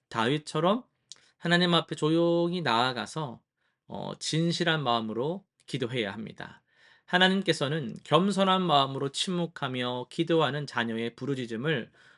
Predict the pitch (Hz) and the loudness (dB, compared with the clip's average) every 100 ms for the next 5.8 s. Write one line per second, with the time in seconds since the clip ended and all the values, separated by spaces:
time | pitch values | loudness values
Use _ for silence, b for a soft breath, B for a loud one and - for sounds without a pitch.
0 | b 123 160 196 190 170 151 110 143 - | b 4 6 8 6 4 2 0 -4 -8
1 | - - - - _ _ _ _ 165 175 | -12 -16 -20 -20 _ _ _ _ 2 6
2 | 185 175 131 151 180 175 175 160 123 - | 8 8 6 6 4 2 -4 -6 -8 -10
3 | 107 113 151 - _ 156 151 147 143 120 | -12 -10 -12 -14 _ -2 -2 -2 -4 -4
4 | 110 147 202 _ _ 123 - 117 156 233 | -2 -2 -4 _ _ -6 -4 -4 -6 -6
5 | _ _ - - - - - - | _ _ -8 -8 -8 -16 -20 -20